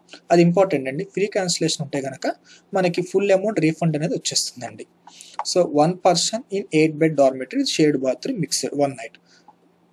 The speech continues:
eighth తొమ్-, December నుంచి నైన్త్ వరకు ఒకటండి,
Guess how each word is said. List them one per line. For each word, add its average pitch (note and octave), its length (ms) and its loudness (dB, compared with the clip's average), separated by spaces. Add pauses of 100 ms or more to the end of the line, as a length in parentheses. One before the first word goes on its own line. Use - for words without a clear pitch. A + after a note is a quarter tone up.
(380)
eighth E3+ 320 6
తొమ్-, D#3 240 0 (360)
December D3 460 2
నుంచి C3 240 -8 (160)
నైన్త్ C3+ 340 0
వరకు C3 200 0
ఒకటండి, C3 380 -8